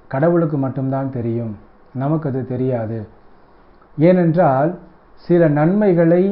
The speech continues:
நாம் துரிதமாக பெற்றால் அது துரிதமாகவே நம்மை விட்டு போய்விடும். ஆனால் சில நன்மைகளை நாம் கடவுளின் பாதத்திலே காத்திருந்து பெறும் பொழுது அது தாமதமாக வந்தாலும் நமக்கு ஒரு நிறைவை கொடுக்கும். அது ஒரு சிறிய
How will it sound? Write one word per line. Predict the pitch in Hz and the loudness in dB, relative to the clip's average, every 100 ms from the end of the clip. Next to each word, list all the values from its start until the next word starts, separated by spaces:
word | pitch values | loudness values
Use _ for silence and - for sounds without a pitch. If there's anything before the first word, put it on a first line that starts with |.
| 202 | -4
நாம் | 160 139 135 | -4 -4 -4
துரிதமாக | 131 165 202 196 175 170 160 | 0 0 2 2 2 0 0
பெற்றால் | 151 139 127 175 160 131 151 - - | -2 -4 -4 0 2 0 -4 -10 -12
அது | 127 127 - | -8 -6 -2
துரிதமாகவே | 151 196 202 160 147 139 143 151 | 0 2 2 2 0 0 0 0
நம்மை | 131 143 143 | -2 -2 -2
விட்டு | 143 139 | -2 -4
போய்விடும். | 127 127 120 117 117 107 - - | -4 -4 -4 -6 -8 -10 -16 -6
ஆனால் | 139 160 139 156 | 0 2 2 -2
சில | - 160 139 | -2 -2 0
நன்மைகளை | 139 160 190 160 156 151 131 170 - - - 139 | 0 0 2 2 2 2 0 -4 -10 -20 -12 -6
நாம் | 143 131 | -4 -2
கடவுளின் | 135 151 180 190 196 160 | 0 2 2 2 0 0
பாதத்திலே | 135 147 156 156 170 160 160 | 0 2 2 0 0 0 0
காத்திருந்து | 160 127 139 170 165 170 190 | -2 -4 -2 0 0 0 -2
பெறும் | 165 143 143 | -2 -2 -2
பொழுது | 135 135 147 135 139 170 - - - - | -2 -2 0 0 -2 -4 -12 -20 -20 -8
அது | 135 143 - | -2 -2 -2
தாமதமாக | 135 151 190 190 185 175 180 160 | 0 0 2 2 2 2 2 0
வந்தாலும் | 135 127 127 131 139 208 214 - - - - | -2 -2 -2 0 2 0 -2 -8 -20 -14 -4
நமக்கு | 147 175 170 | 0 0 0
ஒரு | 151 139 | 0 0
நிறைவை | 127 139 180 175 | -2 0 2 2
கொடுக்கும். | 160 135 127 127 131 113 101 - - _ | 0 -2 -4 -6 -6 -6 -10 -18 -20 _
அது | - 147 147 | -2 2 4
ஒரு | 139 131 | 2 0
சிறிய | - 160 190 | 2 2 4